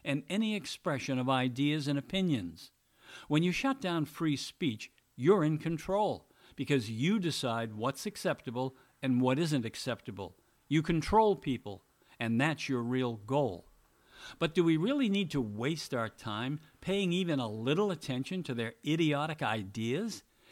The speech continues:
Ten out of ten of these people wouldn't even be able to identify James Madison or John Locke or know what the Magna Carta is.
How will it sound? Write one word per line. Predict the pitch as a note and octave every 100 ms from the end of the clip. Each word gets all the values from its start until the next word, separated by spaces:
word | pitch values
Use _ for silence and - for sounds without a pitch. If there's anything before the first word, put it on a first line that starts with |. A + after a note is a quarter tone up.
| - - -
Ten | - G#3+ A3+
out | F#3+ D#3+
of | C#3 C3+
ten | - G3 F#3+
of | C3+ A#2+
these | D3 D#3 -
people | - C#3+ A#2+ B2 - -
wouldn't | F#3+ A3+ G#3+
even | G3+ E3
be | D3 D#3+
able | D#3+ D3+
to | - -
identify | D3+ D3 B2+ F#3+ A3 - A#2+ A2
James | G2 C3+ C3 B2 G#2+
Madison | G#2+ A2+ A2 A2 D3+ D#3
or | A#2 - - _
John | A#2+ C3 C3+ C3+
Locke | A#2+ B2 A2 C#3 -
or | A2+ A2+ - - B2
know | D3
what | E3+ D3
the |
Magna | C3 C#3+ D#3+ C#3+
Carta | C3 - D#3+ D#3+ E3 -
is. | F#3+ G#3+ A2+ -